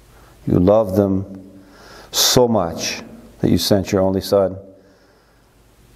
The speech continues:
so that whoever believe in him would have everlasting life. I pray that this Christmas, for those who do not have, who have not received this gift,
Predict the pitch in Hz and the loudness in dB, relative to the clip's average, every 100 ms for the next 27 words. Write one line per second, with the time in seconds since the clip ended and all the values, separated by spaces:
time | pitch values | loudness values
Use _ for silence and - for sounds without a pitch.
0 | _ - - - 107 110 113 117 107 110 | _ -20 -4 2 2 4 2 0 0 2
1 | 107 113 110 110 104 - - 107 87 85 | 2 2 2 0 -2 -6 -4 -2 -2 -4
2 | - - - _ - _ - - - - | -12 -20 -20 _ -20 _ -20 -20 -20 -6
3 | 107 95 98 92 90 85 82 - 90 82 | 0 2 4 2 2 0 0 -2 0 0
4 | 73 73 - - - - - - _ _ | -2 -6 -12 -20 -20 -20 -20 -20 _ _
5 | - - - 101 98 107 101 92 92 92 | -20 -20 -4 -2 2 2 2 2 2 0
6 | - 98 - 90 - - - - _ - | 0 0 0 -2 -4 -10 -14 -20 _ -20
7 | - - 92 101 101 101 92 95 98 98 | -8 -2 2 2 2 2 2 2 2 0
8 | 98 98 98 - 104 104 98 101 95 98 | -2 -2 -4 -10 -2 -2 0 -2 -4 -6
9 | - 104 101 - 87 76 - | -8 -8 -8 -6 -6 -6 -10